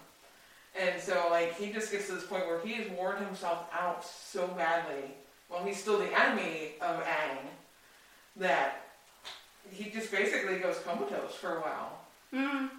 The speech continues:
Speaker 1: You know, and he finds this rest and is able, and he comes out of this, this new person.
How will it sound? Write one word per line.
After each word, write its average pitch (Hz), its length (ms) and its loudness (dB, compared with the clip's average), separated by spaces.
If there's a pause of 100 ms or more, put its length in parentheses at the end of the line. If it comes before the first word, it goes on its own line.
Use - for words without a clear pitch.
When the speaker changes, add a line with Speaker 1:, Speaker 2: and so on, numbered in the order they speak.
(240)
Speaker 1:
You 196 180 2
know, 170 240 8
and 180 240 2
he 202 140 -2
finds 202 400 6
this 196 260 0
rest - 580 2
and 175 380 0
is 180 140 0
able, 190 520 0
and 185 120 -2
he 180 80 -4
comes 196 240 -2 (100)
out - 240 4
of 180 80 -2
this, 170 140 -2
this 175 200 -6
new 185 140 0
person. - 640 -4